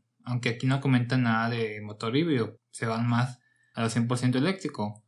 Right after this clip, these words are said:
porque pues bueno, va a competir con el Tesla, con el Tesla Model S.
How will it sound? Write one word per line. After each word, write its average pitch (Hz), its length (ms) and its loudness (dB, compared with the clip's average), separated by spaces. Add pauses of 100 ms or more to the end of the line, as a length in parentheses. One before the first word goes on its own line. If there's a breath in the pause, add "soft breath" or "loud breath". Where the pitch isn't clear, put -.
(120)
porque 117 240 0
pues 113 220 -6
bueno, 117 440 0 (160)
va 117 60 0
a 117 60 -6
competir 127 420 -2
con 120 100 0
el 113 160 2
Tesla, 117 500 -2 (160)
con 117 140 0
el 107 100 2
Tesla 120 280 0
Model 117 340 0
S. 117 420 -4